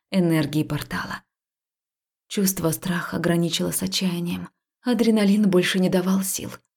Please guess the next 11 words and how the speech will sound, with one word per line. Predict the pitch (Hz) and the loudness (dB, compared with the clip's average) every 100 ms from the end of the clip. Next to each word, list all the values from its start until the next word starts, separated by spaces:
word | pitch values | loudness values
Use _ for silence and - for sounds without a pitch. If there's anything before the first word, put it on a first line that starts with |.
| _ - | _ -8
Чувствуя | - 220 202 180 175 | 0 0 2 2 4
себя | 180 190 185 | 4 2 2
опустошенной, | 185 180 185 185 190 - 208 202 196 190 _ _ | 0 -2 -2 0 -2 -2 -2 -2 -2 -6 _ _
Эми | 240 226 214 | 4 6 6
сделала | 202 202 190 185 | 4 4 6 6
несколько | 180 185 190 185 180 | 4 2 2 0 -2
шагов | 170 175 170 | -2 0 0
в | 165 | 0
сторону, | - 196 185 165 165 - _ | -4 -2 -2 -2 -4 -8 _
уйдя | 233 202 185 | 0 2 2
подальше, | 180 180 185 185 - - | 2 0 0 -2 -2 -6